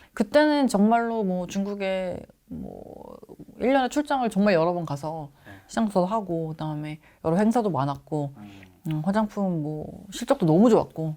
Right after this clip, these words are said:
Speaker 2: 네.
Speaker 1: 예. 그랬던 때였는데 갑자기 사드가, 예, 발발을 했죠.
Speaker 2: 아.
Speaker 1: 음, 그러면서 이제 한알령 제재가 들어가기 시작을 했고,
Speaker 2: 네.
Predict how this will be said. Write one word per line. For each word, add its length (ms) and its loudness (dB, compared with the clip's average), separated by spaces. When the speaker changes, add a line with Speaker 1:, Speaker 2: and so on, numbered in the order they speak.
Speaker 2:
네. 140 -8
Speaker 1:
예. 260 -6
그랬던 340 4
때였는데 420 2
갑자기 300 0
사드가, 640 4
예, 160 -4
발발을 380 2
했죠. 320 -6
Speaker 2:
아. 240 -20
Speaker 1:
음, 340 -2
그러면서 640 0
이제 140 -6
한알령 560 2
제재가 360 -4
들어가기 460 -4
시작을 300 -2
했고, 480 -2
Speaker 2:
네. 80 -16